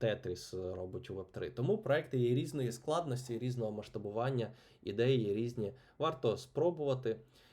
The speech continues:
І як почати, це долучайтеся до Telegram-групи, представтеся, чи є у вас ідея, чи є у вас команда, чи ви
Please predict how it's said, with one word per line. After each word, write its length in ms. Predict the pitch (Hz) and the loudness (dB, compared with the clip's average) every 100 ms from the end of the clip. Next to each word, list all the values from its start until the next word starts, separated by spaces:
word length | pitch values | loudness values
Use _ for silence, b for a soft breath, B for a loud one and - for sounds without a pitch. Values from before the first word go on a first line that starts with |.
| B | B
І 80 | 117 | 4
як 240 | 120 127 | 6 4
почати, 560 | - - 139 143 131 113 | 0 -2 0 0 0 -2
це 800 | - 101 98 92 95 92 92 92 98 | -2 -8 -6 -4 -4 -4 -4 -4 0
долучайтеся 680 | 117 123 131 123 127 - 92 | 2 2 4 2 0 -4 -4
до 300 | 101 95 92 | -2 -2 -4
Telegram-групи, 1080 | - 104 107 123 107 98 151 175 170 135 120 | -2 0 2 0 0 0 0 0 4 4 4
представтеся, 800 | - - - 131 147 135 127 110 | 0 -8 0 0 0 -4 -4 -4
чи 180 | - | 0
є 60 | 107 | -2
у 40 | |
вас 220 | 104 - 95 | -2 -6 -4
ідея, 320 | 110 123 107 | 0 2 0
чи 160 | - | 0
є 80 | 107 | -2
у 40 | 101 | -2
вас 120 | - | -6
команда, 420 | - 104 127 127 | -6 0 2 0
чи 140 | - | -2
ви 80 | 98 | -8